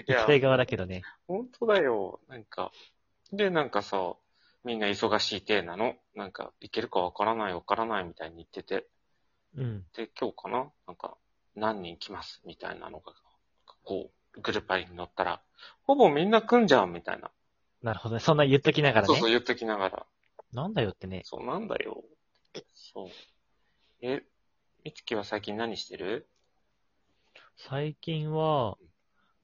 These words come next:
Speaker 2: 今期のアニメを消化してます。
Speaker 1: うん。いいな。ちょっと。
Speaker 2: あとはなんか今期が、なんかやってるアニメが三期とかやってたから、
Speaker 1: うん。
Speaker 2: それ見たことなかったから、今一期を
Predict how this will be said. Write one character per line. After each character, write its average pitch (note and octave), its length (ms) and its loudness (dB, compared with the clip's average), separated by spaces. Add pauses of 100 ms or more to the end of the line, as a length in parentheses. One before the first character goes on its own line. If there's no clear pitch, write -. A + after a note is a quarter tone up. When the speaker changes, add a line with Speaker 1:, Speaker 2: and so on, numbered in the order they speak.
(120)
Speaker 2:
今 D#3+ 260 -4
期 B2 140 -6
の A2+ 220 -6
ア G#2+ 40 -4
ニ G#2 120 -6
メ G#2 120 -6
を A2 280 -2 (320)
消 A2 220 -6
化 G2+ 120 -10
し - 100 -10
て G#2+ 100 -8
ま G2+ 120 -6
す。 - 280 -16
Speaker 1:
う - 40 -10
ん。 - 40 -14 (100)
い G#2+ 180 -6
い - 20 -8
な。 E2+ 320 -10 (320)
ち - 80 -6
ょ - 20 -4
っ - 40 -6
と。 - 120 0
Speaker 2:
あ F#3+ 60 4
と G#3 120 2
は C3 120 4
な D#3+ 80 2
ん - 20 -8
か C3+ 100 2
今 A3 260 0
期 E3+ 160 -4
が、 D3 240 6
な C3 100 0
ん B2+ 40 -6
か A2 180 4
や B2 100 6
っ - 80 -14
て F3+ 120 4
る F3+ 140 -2
ア F3 60 4
ニ E3+ 120 -2
メ D#3+ 140 -2
が D#3+ 160 6
三 G3+ 300 -2
期 - 100 -10
と - 80 -16
か A2+ 120 2
や A2 100 2
っ - 40 -4
て - 140 -4
た G#2 120 -4
か - 100 -6
ら、 A2 300 4 (200)
Speaker 1:
う A#3+ 60 0
ん。 B2 180 -2 (260)
Speaker 2:
そ - 140 -2
れ D3+ 100 2
見 D3+ 140 0
た F#3+ 100 8
こ C#3 120 -2
と B2 100 -6
な A#2+ 140 -2
か B2 80 2
っ - 100 -4
た A2 100 -4
か G#2 100 -2
ら、 G2+ 100 -2
今 A#2 200 -4
一 C3 160 -4 (100)
期 C3+ 140 -4
を D#3 260 0